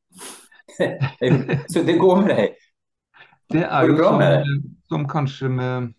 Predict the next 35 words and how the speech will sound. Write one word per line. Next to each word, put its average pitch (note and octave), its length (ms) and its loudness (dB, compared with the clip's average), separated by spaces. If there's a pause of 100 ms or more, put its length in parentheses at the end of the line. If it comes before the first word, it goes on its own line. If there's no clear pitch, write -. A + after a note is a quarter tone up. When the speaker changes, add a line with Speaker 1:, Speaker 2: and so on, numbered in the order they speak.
(880)
Speaker 2:
som A#2+ 260 -6
med A#2 100 -6
dig A2+ 300 -8
också, A#2 300 -12
att A#2+ 160 -12
det A#2+ 420 -8
går A#2 220 -6
lite A#2+ 160 -12
upp - 160 -14
och B2 80 -8
ned. B2+ 240 -8 (300)
Och E3+ 100 -14
det, C3 400 -6 (580)
det B2+ 320 -16
är A#2+ 200 -10
ju G#2+ 140 -10
det G#2 140 -10
som, G#2 460 -14
eh, G#2 320 -14
gör G2+ 100 -12
mig G2 160 -12
uppmärksam G2 400 -14
på G2 140 -10
att F2+ 140 -10
jag G2+ 100 -10 (160)
är F#2 80 -8
i G2 60 -10
livet. G2+ 300 -6 (1300)
Ehm, G2+ 720 -12 (400)
en G#2 200 -10
dag A2 260 -8
kan G#2+ 140 -10
det G#2 80 -8
vara F#2+ 640 -10 (1400)
lite A#2 280 -10